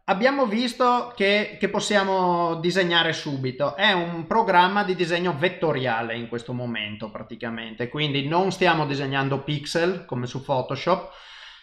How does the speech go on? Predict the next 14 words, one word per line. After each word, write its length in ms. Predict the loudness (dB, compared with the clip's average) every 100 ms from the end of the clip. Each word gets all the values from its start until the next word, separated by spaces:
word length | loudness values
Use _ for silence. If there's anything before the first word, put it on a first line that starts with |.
| -2
ma 300 | 8 10 10
un 180 | 8
po' 180 | 10 10
come 240 | 10 6 4
su 200 | 6 6
Illustrator 720 | 6 2 2 0 0 0 -2
stiamo 260 | -2 -2
disegnando 580 | -2 -2 0 0 0 0
curve 540 | 0 2 4 4 0 0
e 100 | -6
punti. 680 | -6 -8 -8 -8 -8 -8 -12 _ -20 -20 -20 _ _ _
Se 220 | -2 2
io 280 | 4 4 2
premo 1000 | 2 2 4 2 2 0 -2 -10 -20 _